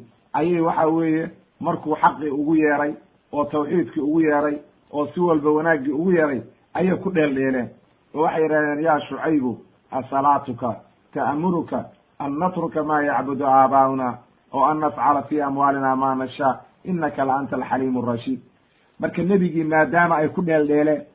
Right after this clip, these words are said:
oo hadalkiisii ay doonayaan inayna maqlin, oo waxa weeye ay qosqosol ka dhigteen, oo erey xun ay kula hadlayaan,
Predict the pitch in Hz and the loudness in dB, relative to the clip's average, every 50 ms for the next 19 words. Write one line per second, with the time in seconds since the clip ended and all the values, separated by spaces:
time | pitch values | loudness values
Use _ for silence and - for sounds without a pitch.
0 | _ _ _ _ _ - 160 160 165 185 190 196 175 - - 175 165 147 - - | _ _ _ _ _ -2 0 2 2 4 4 4 2 2 0 -4 -6 -6 -4 -4
1 | 165 147 143 160 151 139 117 156 175 180 175 170 160 156 147 139 156 175 165 156 | -4 0 2 2 2 2 4 4 2 4 4 4 4 4 2 2 0 -2 0 0
2 | 147 143 139 143 139 143 143 151 156 165 - - _ _ _ _ - 147 160 180 | 0 2 2 2 2 2 2 0 0 -2 -6 -14 _ _ _ _ 0 2 4 4
3 | 185 - 165 170 170 175 165 160 - 160 156 151 - 151 151 - - - 185 185 | 6 6 4 4 4 4 2 2 2 2 2 2 0 0 -2 -2 0 0 0 0
4 | 190 190 165 151 - 175 160 156 139 - - 175 160 143 104 - _ _ _ _ | 2 2 0 2 2 2 2 2 0 -2 -2 -2 -2 -4 -6 -10 _ _ _ _
5 | _ _ _ _ _ _ _ _ _ _ _ _ _ _ _ _ _ _ _ _ | _ _ _ _ _ _ _ _ _ _ _ _ _ _ _ _ _ _ _ _
6 | _ 165 180 185 - - 208 220 202 190 180 - 185 226 233 - 185 185 180 185 | _ -4 -4 -4 0 0 4 4 4 4 4 0 -2 -4 -2 -2 -2 -2 -2 0
7 | 180 175 185 175 165 160 151 156 156 160 175 180 165 139 | 4 4 4 4 4 2 0 0 2 2 2 2 2 0